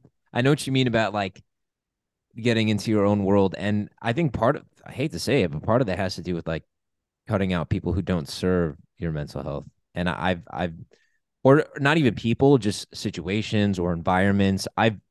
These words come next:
I've done that too. I find myself even now, um, especially in my, you know, post-treatment, um, sort of headspace, you know, like, I, after being treated for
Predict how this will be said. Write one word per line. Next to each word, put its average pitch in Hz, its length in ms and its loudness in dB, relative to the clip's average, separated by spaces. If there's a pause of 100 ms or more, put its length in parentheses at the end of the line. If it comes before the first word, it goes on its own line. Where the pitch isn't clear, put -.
(100)
I've 104 180 -2
done 110 180 2
that 101 200 0
too. 110 320 2
I 95 140 0
find 107 260 0
myself 95 420 0
even 98 460 0
now, 95 500 -2 (540)
um, 87 440 0 (180)
especially 101 680 -2
in 92 140 0
my, 85 420 -2
you 85 100 -6
know, 76 160 -6 (100)
post-treatment, - 1200 -4 (160)
um, 76 360 -6 (960)
sort 95 180 0
of 82 80 -4
headspace, 82 580 -4
you 85 80 -2
know, 80 160 -4
like, 76 360 -8
I, 80 200 -6 (360)
after - 300 -10
being 80 260 -6
treated 85 280 -6
for 80 160 -6